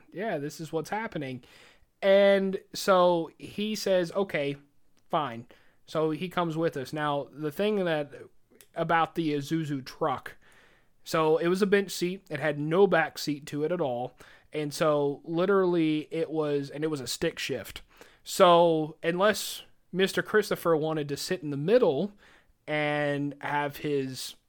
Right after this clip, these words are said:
manhood possibly bumped into by the, by the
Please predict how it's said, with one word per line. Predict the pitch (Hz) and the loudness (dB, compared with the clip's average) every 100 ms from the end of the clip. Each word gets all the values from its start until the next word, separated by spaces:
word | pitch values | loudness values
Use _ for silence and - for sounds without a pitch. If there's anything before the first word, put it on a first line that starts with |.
| 135 | -12
manhood | 151 165 190 170 156 143 143 | -6 -2 -2 -2 -6 -6 -6
possibly | 170 156 147 151 147 139 | -4 -4 -4 -8 -6 -6
bumped | 143 147 156 | -6 -8 -6
into | 151 143 139 143 139 143 165 147 - | -8 -10 -8 -6 -6 -6 -10 -20 -12
by | 143 131 | -10 -10
the, | 135 131 120 101 _ _ _ - | -10 -10 -12 -14 _ _ _ -16
by | 151 127 | -12 -12
the | 120 113 107 | -12 -14 -16